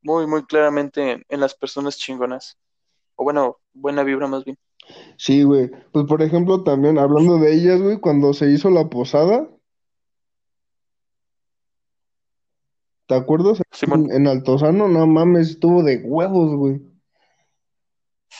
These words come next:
Speaker 1: Sí, güey.
Speaker 2: Güey,
Speaker 1: La pinche posadita.
Speaker 2: al chile, esa posada estuvo de huevos, güey. Me encantó, güey. Nos la pasamos a toda madre, güey, ahí.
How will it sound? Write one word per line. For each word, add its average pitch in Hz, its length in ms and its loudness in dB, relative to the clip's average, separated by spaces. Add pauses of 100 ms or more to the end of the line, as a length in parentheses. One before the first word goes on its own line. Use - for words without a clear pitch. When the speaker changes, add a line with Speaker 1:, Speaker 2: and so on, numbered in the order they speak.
(960)
Speaker 1:
Sí, 139 480 -2
güey. 127 220 -6 (960)
Speaker 2:
Güey, 147 200 0
Speaker 1:
La - 80 -8
pinche 147 320 -6
posadita. 139 720 -8
Speaker 2:
al 160 100 0
chile, 185 360 0
esa 185 260 0
posada 160 400 2
estuvo 170 280 2
de 127 200 2
huevos, 135 440 2
güey. 123 300 -4 (340)
Me 139 140 2
encantó, 139 540 0
güey. 151 280 -2
Nos 139 140 0
la 135 160 0
pasamos 160 640 0
a 131 200 -6 (200)
toda 165 320 2
madre, 143 420 2
güey, 127 220 0
ahí. 123 240 0